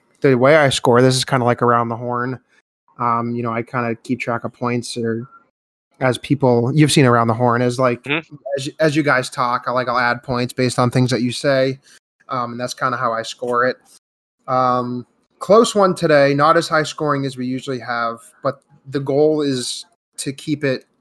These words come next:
Speaker 1: between Rob and Tyler, the wins, and not let the guest win. Um, I think we've only had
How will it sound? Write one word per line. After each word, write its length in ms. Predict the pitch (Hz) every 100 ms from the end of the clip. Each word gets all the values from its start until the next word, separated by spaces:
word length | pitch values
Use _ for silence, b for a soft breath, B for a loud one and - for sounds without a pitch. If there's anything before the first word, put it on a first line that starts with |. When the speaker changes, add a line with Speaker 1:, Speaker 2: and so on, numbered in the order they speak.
| _
Speaker 1:
between 440 | - 139 - 135 120
Rob 260 | 127 120
and 120 | 120 120
Tyler, 320 | 127 120 123
the 120 | 120
wins, 260 | 123 127 120
and 80 |
not 180 | 123 123
let 140 | 131 127
the 60 |
guest 340 | 123 139 135 -
win. 400 | 135 131 127 127 b b b b _ _ 131
Um, 420 | 127 123 120 120
I 100 | 131
think 160 | 180
we've 160 | 208 175
only 180 | 170 147
had 380 | 156 127 123